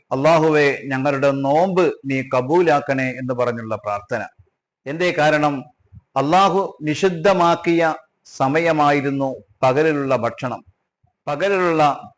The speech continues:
പാനീയങ്ങൾ അല്ലാഹു നിഷിദ്ധമാക്കി. അല്ലാഹു തആലാന്റെ കൽപ്പന അനുസരിച്ചുകൊണ്ട് നാം ജീവിച്ചു. അതുകൊണ്ട് ആ കൽപ്പന അനുസരിച്ചത് കൊണ്ട്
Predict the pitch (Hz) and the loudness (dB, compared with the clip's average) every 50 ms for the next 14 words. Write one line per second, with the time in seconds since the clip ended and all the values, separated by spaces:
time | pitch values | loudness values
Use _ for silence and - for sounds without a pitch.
0 | _ - 139 143 156 160 165 156 139 127 117 107 85 85 - _ _ _ _ _ | _ 2 2 4 4 2 2 0 0 0 -2 -6 -8 -10 -16 _ _ _ _ _
1 | 143 160 185 196 208 185 208 202 - - 208 180 170 208 202 185 180 170 - 160 | -8 -4 -2 -2 0 0 -2 -2 -4 -6 -4 0 0 2 2 2 2 0 0 -4
2 | 139 120 - _ _ _ _ _ _ 127 139 156 185 202 - 196 185 190 180 180 | -8 -8 -10 _ _ _ _ _ _ -4 0 2 2 2 2 2 2 2 2 2
3 | 180 175 175 175 175 175 170 160 - - 165 165 190 208 180 - - 226 214 190 | 2 2 2 2 2 2 0 0 0 2 2 4 2 2 0 0 2 2 4 4
4 | 180 165 143 - - _ _ _ _ - 139 156 185 208 - - - 220 196 202 | 2 0 -2 -6 -12 _ _ _ _ 0 0 2 2 0 0 2 2 2 2 2
5 | - - 196 175 170 160 156 143 143 139 139 131 110 123 131 127 117 117 - - | 0 0 0 2 2 2 2 2 2 2 0 0 -2 -2 -4 -4 -4 -8 -12 -14
6 | 113 90 - _ _ _ _ _ _ _ - 143 151 180 170 175 170 170 165 165 | -14 -16 -16 _ _ _ _ _ _ _ -8 -4 -2 0 0 0 0 0 0 0
7 | 165 165 - - _ _ - 135 156 175 185 - - 160 165 185 175 - - 185 | -2 -4 -10 -20 _ _ 0 2 4 4 2 2 2 0 0 0 0 0 0 0
8 | 180 180 180 180 - - - 139 143 175 185 185 - 208 196 202 - - 190 180 | 2 2 0 0 -2 -2 -2 0 0 0 0 0 2 2 2 2 2 0 0 2
9 | 185 165 165 160 156 143 | 2 2 0 2 2 0